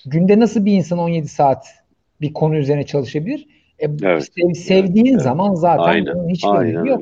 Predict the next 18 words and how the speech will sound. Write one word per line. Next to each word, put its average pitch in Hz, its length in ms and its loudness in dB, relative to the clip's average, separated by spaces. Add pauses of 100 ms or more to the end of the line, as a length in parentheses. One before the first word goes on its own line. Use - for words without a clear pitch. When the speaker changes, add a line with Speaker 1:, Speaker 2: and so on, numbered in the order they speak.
(120)
Speaker 2:
öyle. 127 120 -6
Speaker 1:
yani. 120 140 -12 (140)
Çok 226 200 0
güzel. 170 240 4
Şimdi 226 200 2
orada 330 680 2
tabii 190 160 2
şey 220 300 2
de 170 120 4
var, 110 160 2
yani 135 420 -2
bu 156 360 -2 (180)
dönem 196 540 4 (140)
de 127 120 4
var 123 120 2
aslında. 113 340 -4
Şimdi 147 380 -4
bu 165 280 -2